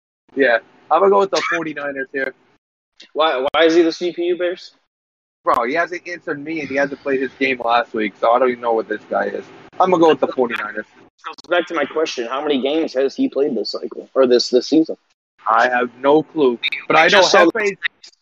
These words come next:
Speaker 1: I just had
Speaker 2: the
Speaker 1: Hefe
Speaker 2: Saints
Speaker 1: on.
Speaker 2: on the chopping block, and,
Speaker 1: I just
Speaker 2: uh,
Speaker 1: had
Speaker 2: the Gi-, Giants need to be on the chopping block. The, the Bears are on the chopping block.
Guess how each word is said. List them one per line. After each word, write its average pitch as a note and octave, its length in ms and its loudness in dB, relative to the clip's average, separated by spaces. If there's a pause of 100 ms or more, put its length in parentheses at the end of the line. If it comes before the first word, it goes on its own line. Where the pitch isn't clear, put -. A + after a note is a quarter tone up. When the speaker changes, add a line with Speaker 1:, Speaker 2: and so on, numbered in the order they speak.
(180)
Speaker 1:
I F3+ 100 -4
just A3 260 -10
had A3+ 160 -2
Speaker 2:
the F#3+ 40 -6
Speaker 1:
Hefe G3+ 180 -4
Speaker 2:
Saints F#3+ 280 -6
Speaker 1:
on. D#3+ 140 -6
Speaker 2:
on D#3+ 80 -4
the D3+ 100 -12
chopping C#3+ 840 -6 (500)
block, - 120 -18 (380)
and, A#2+ 180 2
Speaker 1:
I A#2 140 2
just A2 220 0
Speaker 2:
uh, A2 40 -2
Speaker 1:
had A#2 80 0
Speaker 2:
the A#2 60 -2
Gi-, B2 120 -10 (300)
Giants - 360 -14
need C3 140 2
to C3 60 4
be C3 120 4
on B2 80 2
the A#2+ 80 0
chopping A#2+ 420 -2
block. A#2+ 420 0
The, A2+ 160 -2
the G#2+ 120 -6
Bears A#2+ 300 4
are B2+ 80 2
on B2 60 0
the A#2 80 0
chopping A#2 400 0
block. A2+ 340 0